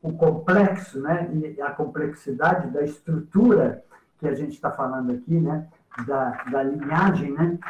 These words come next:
é, em, em termos de influência, né, em termos de, de, é, dar um privilégio, né, chegou pra Jesus e disse, "Sua mãe e seus irmãos estão aí fora."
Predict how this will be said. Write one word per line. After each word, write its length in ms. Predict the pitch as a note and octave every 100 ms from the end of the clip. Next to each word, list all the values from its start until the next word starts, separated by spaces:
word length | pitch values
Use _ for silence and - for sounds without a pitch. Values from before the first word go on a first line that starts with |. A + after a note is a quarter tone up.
| - _
é, 400 | D3+ D3+ C#3+ - - _
em, 80 | E3+
em 280 | E3 D#3+ D#3+
termos 380 | D#3+ D#3 C#3+ A2+
de 120 | D3
influência, 760 | C3+ - C#3+ E3+ G3+ - C#3
né, 160 | C3+ D3+
em 80 | -
termos 340 | D3 D#3 C3
de, 320 | A#2 C3 B2 - _ _ -
de, 560 | A#2+ C3+ C3 B2+ B2 -
é, 680 | C3 B2 A#2+ A2+ G#2+ G#2 - _
dar 440 | B2+ D#3+ E3 E3+
um 80 | D#3
privilégio, 800 | - D3+ - C#3 D#3+ G3 D#3+ -
né, 220 | D#3 - - _ - G3 -
chegou 420 | - E3 F3 F#3
pra 160 | E3+ D#3+
Jesus 420 | D3 E3+ E3+ -
e 80 | B2
disse, 340 | C#3+ - -
"Sua 380 | - - E3+ D#3+
mãe 460 | D#3 D#3+ F3+ G3 -
e 60 | E3+
seus 380 | D#3+ E3 E3+ D#3+
irmãos 680 | C3+ C#3 C#3 E3 F#3+ - -
estão 400 | D#3+ - - D3
aí 140 | D#3+ E3
fora." 400 | - D#3+ -